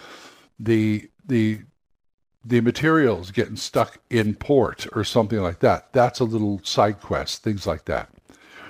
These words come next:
So I, I'd have a ball with it, but I don't know about you, but I think it's something to look at.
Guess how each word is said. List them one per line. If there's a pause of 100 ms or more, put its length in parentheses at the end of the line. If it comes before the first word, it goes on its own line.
So
I,
I'd
have
a
ball
with
it,
but
I
don't
know
about
you,
but
I
think
it's
something
to
look
at.